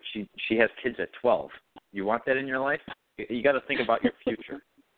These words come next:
Speaker 2: Well, those kids got eaten pretty quickly. If they could have just gotten her out without the kids, it would have been fine. Smooth sailing.
Speaker 1: Yeah,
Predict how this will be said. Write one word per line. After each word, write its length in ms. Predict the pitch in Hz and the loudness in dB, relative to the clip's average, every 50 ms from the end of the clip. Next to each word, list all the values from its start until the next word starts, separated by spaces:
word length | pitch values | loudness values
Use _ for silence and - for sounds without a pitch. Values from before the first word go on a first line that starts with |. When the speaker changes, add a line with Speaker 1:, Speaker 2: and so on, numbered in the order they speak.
| _ _ _ _ _ _ _ _ _ _ _ _ _ _ _ _ _ _ - - - | _ _ _ _ _ _ _ _ _ _ _ _ _ _ _ _ _ _ -18 -4 2
Speaker 2:
Well, 160 | 120 139 175 | 4 4 6
those 160 | 190 170 170 - | 6 4 4 4
kids 160 | - 208 180 135 | 4 2 4 2
got 160 | 123 110 107 - _ | -2 -4 -4 -4 _
eaten 340 | - 139 139 131 123 123 117 | -4 -4 -4 -2 -4 -4 -4
pretty 160 | - 143 131 | -4 -4 -4
quickly. 320 | 127 - 180 156 - - 104 | -2 -2 -2 -4 -4 -6 -12
If 60 | 107 | -10
they 60 | 95 | -2
could 140 | - 156 147 | 0 2 2
have 40 | 147 | 2
just 120 | 151 147 - | 0 0 2
gotten 240 | 151 143 147 139 135 | 2 2 2 0 -2
her 220 | 143 156 147 143 | -2 0 0 2
out 260 | 139 143 147 139 - - | 2 2 0 0 -2 -6
without 320 | 117 - - 135 139 139 | -4 0 0 0 0 0
the 60 | - 131 | -2 -4
kids, 300 | - 165 156 160 165 - _ _ _ _ _ _ _ _ _ _ _ _ _ _ | 0 0 0 0 0 -4 _ _ _ _ _ _ _ _ _ _ _ _ _ _
it 40 | - | -8
would 80 | 110 110 | -6 -4
have 60 | 104 | -4
been 120 | 107 107 | -4 -4
fine. 300 | 98 - 117 101 92 90 - _ | -2 -2 -2 -2 -2 -6 -6 _
Smooth 320 | - 151 151 156 156 156 - | 4 6 6 6 6 4 2
sailing. 360 | - 156 135 127 120 107 98 - - - - _ _ _ _ _ _ _ _ _ _ _ _ _ _ _ _ _ _ _ _ _ _ _ _ _ _ _ - | 2 2 2 2 2 0 -4 -10 -14 -18 -20 _ _ _ _ _ _ _ _ _ _ _ _ _ _ _ _ _ _ _ _ _ _ _ _ _ _ _ -6
Speaker 1:
Yeah, 180 | 92 101 117 | -4 -4 -4